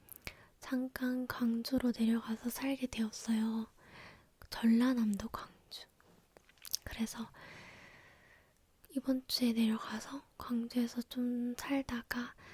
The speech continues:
다시 올라오게 될 것 같아요. 그래서 아마 앞으로 영상도 다른 배경에서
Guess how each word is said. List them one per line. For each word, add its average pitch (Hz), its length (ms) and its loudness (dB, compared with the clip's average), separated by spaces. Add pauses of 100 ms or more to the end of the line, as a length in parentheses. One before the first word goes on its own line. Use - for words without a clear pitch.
(140)
다시 - 420 -4
올라오게 226 540 2
될 - 200 -10
것 - 160 -6
같아요. 220 720 -2 (1700)
그래서 - 300 0
아마 226 280 4
앞으로 233 520 2
영상도 220 1400 0 (1200)
다른 240 460 0
배경에서 240 760 2